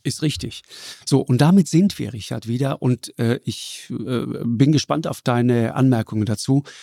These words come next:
Damit sind wir mal wieder beim Grundsätzlichen angelangt, ja? Also bei der Frage, wie man sich gegenüber, äh, einem Angriff auf die Ukraine sozusagen positioniert. Und ich fand interessant,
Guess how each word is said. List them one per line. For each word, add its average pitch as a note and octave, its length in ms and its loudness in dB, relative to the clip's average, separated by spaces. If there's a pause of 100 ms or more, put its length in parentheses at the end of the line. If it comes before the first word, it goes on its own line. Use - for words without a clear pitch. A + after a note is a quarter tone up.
(100)
Damit C3+ 280 4
sind C#3+ 260 -2
wir E3 80 4
mal A#2 200 2
wieder B2+ 220 4
beim A#2 260 0
Grundsätzlichen B2+ 760 0
angelangt, A2+ 840 -6
ja? B2 260 -2
Also C3 180 2
bei C3 120 4
der B2 100 4
Frage, D3 460 0
wie C#3+ 60 4
man D3+ 180 4
sich C#3 160 -2
gegenüber, D#3+ 760 2
äh, B2 320 -4 (440)
einem A#2 200 4
Angriff D3+ 380 2
auf C3 140 -6
die B2 120 -2
Ukraine B2+ 540 2 (380)
sozusagen A2+ 680 2 (200)
positioniert. G#2+ 680 2
Und - 80 -4
ich B2 100 0
fand E3 200 2
interessant, C3+ 560 -2